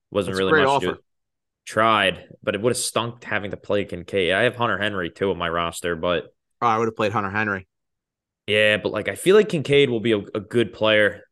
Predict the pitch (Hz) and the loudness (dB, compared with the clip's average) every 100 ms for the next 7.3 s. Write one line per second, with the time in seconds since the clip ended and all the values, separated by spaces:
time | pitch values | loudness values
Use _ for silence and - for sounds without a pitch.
0 | _ - - 101 110 107 117 147 - 208 | _ -10 -8 -4 -2 0 0 -2 0 2
1 | 147 170 185 202 233 127 135 180 190 226 | 0 0 0 0 0 0 0 -2 -4 -6
2 | 202 214 202 147 165 - 160 - 95 92 | -8 -4 -2 -2 -2 -6 -6 -4 -2 -2
3 | 87 98 101 104 101 _ _ _ - 151 | 2 2 4 2 0 _ _ _ 4 4
4 | 240 226 240 196 190 196 175 113 104 - | 6 4 2 0 2 2 0 -2 -6 0
5 | 131 120 160 143 117 107 104 - 131 139 | 2 6 4 4 0 -2 -4 -4 -4 -4
6 | - 117 131 87 - _ _ _ _ _ | -4 -2 -2 -4 -12 _ _ _ _ _
7 | - 110 | -4 -2